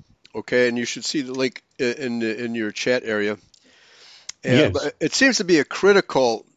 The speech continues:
Speaker 1: uh, article about the subject, but we can talk about it honestly. So let me, uh, go ahead and put the, uh, link in the chat room real quick.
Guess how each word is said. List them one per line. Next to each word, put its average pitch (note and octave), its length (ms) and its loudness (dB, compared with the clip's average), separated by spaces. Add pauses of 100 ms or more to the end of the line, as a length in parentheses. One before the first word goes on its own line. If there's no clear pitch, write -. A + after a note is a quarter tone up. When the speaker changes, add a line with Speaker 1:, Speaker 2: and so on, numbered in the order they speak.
Speaker 1:
uh, A2+ 280 -6 (520)
article C3 440 4
about A#2+ 300 2
the B2 60 -8
subject, B2+ 480 0
but B2 140 -2
we C3+ 140 -2
can C3 160 -6
talk D3 300 -6
about A#2+ 260 -2
it G#2+ 180 -6
honestly. A#2+ 640 -2 (960)
So C3 300 -2 (360)
let D3 200 0
me, C#3 200 2
uh, B2 200 0
go B2+ 140 -2
ahead C3+ 180 4
and A2+ 100 -12
put - 240 -4
the, A#2 240 0
uh, G2+ 180 -4 (1080)
link C#3 300 2
in C3+ 100 -2
the A2 80 -8
chat D3+ 340 2
room A2+ 160 -6
real G#2+ 160 -4
quick. G#2+ 460 -2